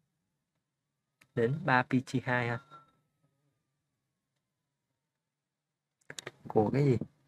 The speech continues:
Của cái thằng này nhân cho cái thằng cos phi ha.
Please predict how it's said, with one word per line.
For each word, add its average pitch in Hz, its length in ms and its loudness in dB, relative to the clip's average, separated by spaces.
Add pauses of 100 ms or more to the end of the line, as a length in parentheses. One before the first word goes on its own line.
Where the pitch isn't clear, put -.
(440)
Của 110 320 2 (500)
cái 147 120 2
thằng 110 220 2
này 110 220 4 (800)
nhân 123 340 4
cho 117 400 2
cái - 80 -4
thằng 117 200 0
cos 147 160 2
phi 127 240 4
ha. 123 140 4